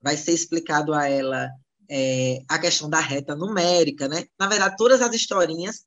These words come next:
em todas as historinhas ela vai construindo a reta numérica.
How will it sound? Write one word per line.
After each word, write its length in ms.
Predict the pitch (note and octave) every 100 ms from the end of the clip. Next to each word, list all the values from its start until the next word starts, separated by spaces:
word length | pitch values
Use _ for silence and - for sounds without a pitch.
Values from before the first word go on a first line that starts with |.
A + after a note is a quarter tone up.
| _
em 140 | E3+
todas 260 | E3 G#3 A3
as 60 |
historinhas 360 | - G3+ F#3 G3
ela 180 | F#3+ F#3
vai 280 | E3+ E3 F3
construindo 540 | G3+ A3 F#3+ F#3+ F#3
a 60 | F#3+
reta 280 | F3+ E3+
numérica. 540 | F3+ F#3+ E3+ C#3 B2+